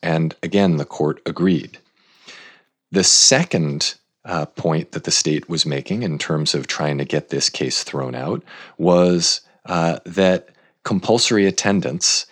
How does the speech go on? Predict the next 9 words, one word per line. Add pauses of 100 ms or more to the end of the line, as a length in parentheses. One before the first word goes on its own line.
(200)
is
not
equivalent
to
unlawful
detention. (420)
Um, (200)
this
was